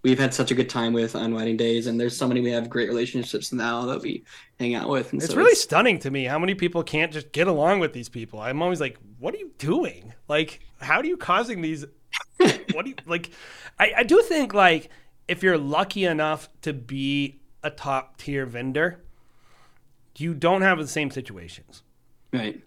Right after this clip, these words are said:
Speaker 2: Like, every once in a while, I shoot, like, a Boondocks wedding up in Maine, and,
Speaker 1: Mm-hmm.
Speaker 2: like, most people are cool, but every once in a while, you'll be like, the D J rolls in, I have to g-,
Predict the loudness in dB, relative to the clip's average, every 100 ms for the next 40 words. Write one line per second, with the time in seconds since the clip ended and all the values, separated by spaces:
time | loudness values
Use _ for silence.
0 | -6 -2 0 0 0 2 4 4 4 4
1 | 0 0 0 0 -2 -4 -2 0 4 2
2 | 2 -2 -2 0 -2 -4 -6 -4 -2 0
3 | -2 -4 -10 _ _ _ _ _ -2 0
4 | 0 -2 -6 -8 -10 -14 2 4 4 2
5 | 2 4 4 2 4 4 4 -2 -10 0
6 | 2 4 2 0 -2 -2 0 0 0 0
7 | 0 -4 -18 -14 -6 -6 -6 -6 -2 -2
8 | 0 -2 0 0 0 -2 -4 -8 -12